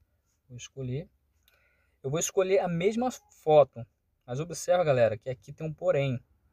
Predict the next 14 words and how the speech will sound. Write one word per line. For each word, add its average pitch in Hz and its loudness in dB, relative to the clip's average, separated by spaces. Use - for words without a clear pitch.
A 120 -12
parte - -4
da 160 2
capa, - -2
eles 131 -8
exi-, 127 -4
exigem, 135 -4
né, 117 -4
uma 131 0
resolução, 156 -2
é, 131 -2
um 143 0
pouco 160 -8
diferente. 175 -2